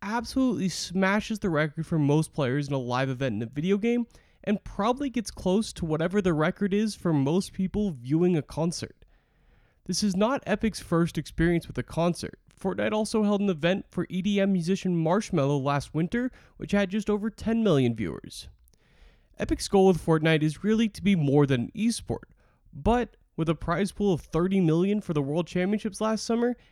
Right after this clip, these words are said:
and a new competition with a two million dollar prize pool just announced, Fortnite is definitely still focused on esports. The game needs to figure out some of the competitive issues with it,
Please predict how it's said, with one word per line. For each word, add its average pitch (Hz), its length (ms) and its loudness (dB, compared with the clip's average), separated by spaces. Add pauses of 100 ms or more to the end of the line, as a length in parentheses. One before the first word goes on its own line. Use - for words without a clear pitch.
(140)
and 170 140 2
a 160 40 4
new 156 220 2
competition 208 640 -2
with 160 140 -4
a 127 60 0
two 208 260 0
million 202 360 2
dollar 185 220 0
prize 190 340 -2
pool 208 200 -6
just 143 320 -4
announced, 190 420 -2 (500)
Fortnite 311 380 -2
is 160 160 -4
definitely 208 600 -4
still 190 280 -2
focused 190 480 0
on 147 160 -2
esports. - 720 -6 (480)
The 156 80 -2
game 269 300 0
needs 262 180 0
to 214 80 -2
figure 190 340 0
out 190 200 0
some 220 180 -2
of 240 80 -2
the 226 60 -2
competitive 165 580 -4
issues 220 420 -2
with 233 220 0
it, 240 220 0